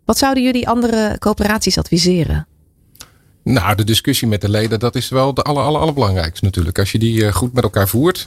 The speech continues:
Speaker 2: en als je dan ook vanuit een leden een soort van vertegenwoordiging kan krijgen om die discussie ook in een wat kleiner team, eh, te kunnen voeren, ja, dan, eh, dan ben je denk ik op zich al op een hele goede weg. En daarna de terugkoppeling in de algemene ledenvergaderingen,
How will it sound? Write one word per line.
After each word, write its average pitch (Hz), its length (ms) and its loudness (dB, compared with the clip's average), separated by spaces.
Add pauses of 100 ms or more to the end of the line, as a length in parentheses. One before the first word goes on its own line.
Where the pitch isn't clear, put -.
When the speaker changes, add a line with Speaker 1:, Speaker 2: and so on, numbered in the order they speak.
(120)
Speaker 2:
en 107 300 0
als 107 180 0
je 113 60 2
dan 104 200 -2
ook 120 160 0
vanuit 117 380 0
een 117 100 0
leden 110 280 0
een 101 60 -2
soort 107 220 -2
van 110 120 0
vertegenwoordiging 107 600 0
kan 104 160 0
krijgen 101 380 0
om 113 80 0
die 110 100 2
discussie 110 420 0
ook 117 120 0
in 110 80 2
een 104 60 0
wat 101 140 -2
kleiner 120 360 0
team, 156 320 -2
eh, 156 60 0
te - 140 -6
kunnen 143 220 0
voeren, 147 360 0 (560)
ja, - 100 0
dan, 101 280 2
eh, 107 380 0 (160)
dan 110 140 0
ben 104 120 0
je 110 80 0
denk 110 160 -2
ik - 120 -6
op 107 100 -2
zich 127 180 0
al 104 80 2
op 101 120 -2
een 104 60 2
hele 101 420 2
goede 101 220 0
weg. 151 200 0
En 123 80 2
daarna 107 220 2
de 101 120 0
terugkoppeling 107 640 0
in 104 120 0
de 101 340 2
algemene 101 380 0
ledenvergaderingen, 98 800 0